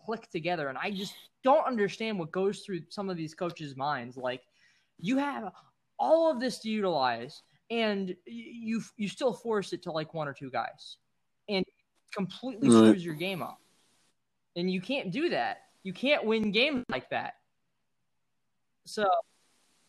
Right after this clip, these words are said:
Speaker 2: Right.
Speaker 1: a-, it's just very unfortunate. I think it's just very, very sad. It makes me upset. <laughs> Anyways.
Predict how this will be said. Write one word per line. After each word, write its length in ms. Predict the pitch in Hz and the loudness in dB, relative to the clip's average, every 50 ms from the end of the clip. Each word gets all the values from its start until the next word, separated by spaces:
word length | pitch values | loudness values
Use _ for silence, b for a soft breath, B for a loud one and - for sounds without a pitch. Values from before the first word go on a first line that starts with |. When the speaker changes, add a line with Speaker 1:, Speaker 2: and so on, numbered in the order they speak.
| _ _ | _ _
Speaker 2:
Right. 440 | - 120 110 110 117 117 104 95 - - - - _ _ _ _ _ _ _ _ _ _ _ | 6 8 10 12 12 12 10 8 6 0 -10 -20 _ _ _ _ _ _ _ _ _ _ _
Speaker 1:
a-, 60 | 165 170 170 117 143 160 | -6 -4 -4 -4 -6 -8
it's 120 | 165 - | -8 -8
just 180 | - 165 - - | -10 -12 -10 -6
very 220 | 160 151 147 139 | -4 -4 -2 -2
unfortunate. 580 | 135 131 131 - 160 160 156 - 208 - - - - | -4 -6 -8 -8 -10 -10 -10 -12 -14 -14 -14 -14 -12
I 60 | - 139 | -10 -10
think 140 | 139 139 135 | -8 -8 -10
it's 140 | 131 - - | -12 -14 -16
just 240 | 135 - - - | -16 -16 -16 -14
very, 260 | - 135 131 127 120 123 | -10 -8 -6 -6 -6 -6
very 240 | 127 123 120 120 | -6 -6 -6 -8
sad. 300 | 117 - 139 127 - 110 117 - _ _ | -10 -10 -8 -6 -6 -6 -8 -10 _ _
It 60 | - | -10
makes 200 | 147 143 - - | -10 -10 -8 -8
me 80 | - 131 | -8 -8
upset. 440 | 123 127 - - 151 120 110 - - | -8 -8 -6 -6 -4 -4 -4 0 2
<laughs> 920 | 269 - - - - - _ _ _ _ _ _ _ 156 - _ _ _ | 2 2 2 0 -6 -16 _ _ _ _ _ _ _ -20 -20 _ _ _
Anyways. 420 | 170 160 160 147 131 120 113 110 | -6 -4 -4 -4 -4 -4 -6 -8